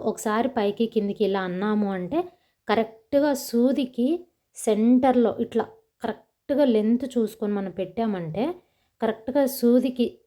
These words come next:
స్ట్రైట్గా తగిలింది అంటే మనకి ఈ నెంబర్ కరెక్ట్గా వస్తుంది అనమాట.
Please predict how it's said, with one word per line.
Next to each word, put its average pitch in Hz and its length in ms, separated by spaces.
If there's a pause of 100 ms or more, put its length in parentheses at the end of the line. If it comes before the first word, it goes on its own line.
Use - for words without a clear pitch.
స్ట్రైట్గా 247 880
తగిలింది 233 720
అంటే 202 320 (1040)
మనకి 233 380
ఈ 233 180
నెంబర్ 220 320
కరెక్ట్గా 233 500
వస్తుంది 202 460
అనమాట. 165 420